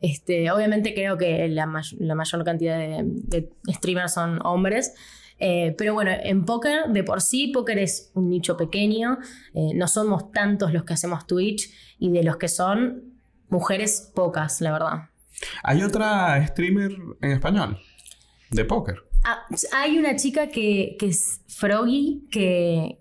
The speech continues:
Speaker 1: española,
Speaker 2: Mm.
Speaker 1: este, que comenzó no hace tanto,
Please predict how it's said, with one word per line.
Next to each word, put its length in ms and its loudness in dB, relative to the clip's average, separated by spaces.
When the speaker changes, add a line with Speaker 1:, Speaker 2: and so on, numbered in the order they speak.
Speaker 1:
española, 760 0
Speaker 2:
Mm. 800 0
Speaker 1:
este, 680 0
que 100 0
comenzó 640 -2
no 160 2
hace 240 0
tanto, 640 0